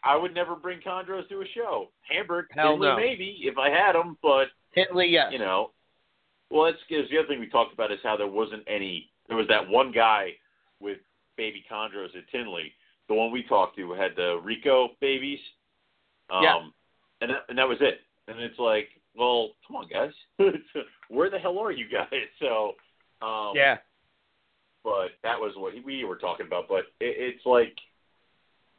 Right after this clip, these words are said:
Speaker 1: I don't know.
Speaker 2: Well, I would think that, okay, so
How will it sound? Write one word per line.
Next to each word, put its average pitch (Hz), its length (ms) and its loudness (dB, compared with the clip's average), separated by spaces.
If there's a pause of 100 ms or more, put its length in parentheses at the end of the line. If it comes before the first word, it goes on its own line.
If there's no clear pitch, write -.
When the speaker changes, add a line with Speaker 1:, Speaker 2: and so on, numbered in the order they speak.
(140)
Speaker 1:
I 92 160 -2
don't 76 80 -14
know. 76 80 -10 (1120)
Speaker 2:
Well, 226 340 6 (280)
I 196 120 0
would 226 260 -6
think 208 280 0
that, 147 260 -2 (140)
okay, 147 500 -4
so 131 560 -4